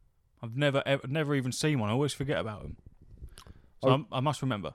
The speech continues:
Speaker 2: I was talking to a guy at work, uh, yesterday about it, and he doesn't read 'cause I explained that I bought the Constellation Edition. He doesn't understand computer games. And he was like, "You paid
Speaker 1: Mm.
Speaker 2: that for the game?"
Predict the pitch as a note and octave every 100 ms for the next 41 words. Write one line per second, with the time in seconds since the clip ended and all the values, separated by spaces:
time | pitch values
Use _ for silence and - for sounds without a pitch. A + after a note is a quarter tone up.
0 | - C3 C3+ - E3+ D3 B2 B2 A#2 A#2+
1 | G#2+ A2+ B2 A2+ - - F#2+ G2 G#2 A#2
2 | - G#2 F#2+ F#2+ C#2+ G1+ - - G2 F2+
3 | F#2+ D#2 F2+ - G#2 F#2+ G2 - G#2 G2
4 | F2+ D2+ F#2+ - G2+ - - - G2+ -
5 | F#2+ F#2+ G2 F#2+ G2+ - G#2 G#2 G#2 G2
6 | F#2+ G#2+ G2+ F#2+ - A#2 G#2 F#2 F#2+ F#2+
7 | B2+ B2 D3+ E3 - - B2 G#2 - G#3
8 | A#3 G#3+ C3